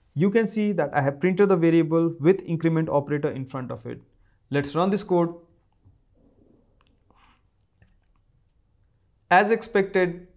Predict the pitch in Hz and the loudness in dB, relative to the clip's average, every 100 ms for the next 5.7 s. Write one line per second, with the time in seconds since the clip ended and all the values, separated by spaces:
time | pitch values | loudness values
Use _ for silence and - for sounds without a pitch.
0 | _ _ _ - 131 - 202 202 220 202 | _ _ _ -8 -6 0 0 0 -4 0
1 | 185 170 175 180 185 185 180 175 151 143 | 0 -2 -4 -2 2 2 0 -2 0 0
2 | 143 139 131 131 160 208 208 - 139 135 | 0 -2 -2 0 0 -2 -8 -10 -8 -6
3 | 143 131 135 131 147 175 151 127 123 123 | -6 -6 -10 -6 -4 -4 -10 -8 -8 -8
4 | - 117 113 _ _ _ _ _ _ _ | -10 -12 -12 _ _ _ _ _ _ _
5 | _ 147 143 147 - 156 151 | _ -2 0 0 -2 -2 -2